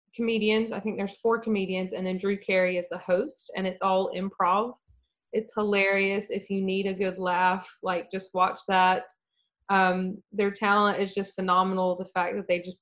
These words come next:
pull these skits and they'll pull songs out of nowhere is just incredible. So it's called Whose Line Is It Anyway? If you have H B O Max, and if you don't, I'm not sure where else it is.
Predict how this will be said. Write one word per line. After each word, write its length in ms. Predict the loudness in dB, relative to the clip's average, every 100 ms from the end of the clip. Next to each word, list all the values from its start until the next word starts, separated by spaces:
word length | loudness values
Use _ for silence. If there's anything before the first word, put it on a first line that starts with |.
| 2
pull 540 | 6 6 4 0 -4 _ -4
these 200 | -4 -6
skits 720 | -2 2 4 2 -4 -14 -20 -8
and 320 | -6 -4 -4 -8 _ _ -16
they'll 120 | -8
pull 140 | -8
songs 680 | -2 4 6 6 4 0 -6 -8 2
out 160 | 2 2
of 160 | 0
nowhere 560 | 0 2 4 4 4 2
is 200 | -2 -6
just 180 | -10 -10
incredible. 520 | -2 -2 0 -2 -4
So 180 | -4 -6
it's 140 | -6
called 180 | -6 -4 -4
Whose 200 | -2 2
Line 200 | 2 2
Is 160 | -2
It 120 | -6 -4
Anyway? 420 | -4 0 0 0
If 140 | -4 -8
you 80 | -2
have 180 | -2 -2
H 220 | -4 -6 -4
B 100 | -4
O 40 |
Max, 320 | -2 -4 -6 -10
and 100 | -10
if 60 | -10 -6
you 80 |
don't, 240 | -2 -2 -4 _ _ _ -10
I'm 100 | -6
not 200 | -6 -6
sure 240 | -2 0
where 200 | 0 0
else 260 | 0 -4 -6
it 120 | -2
is. 360 | 0 -2 -4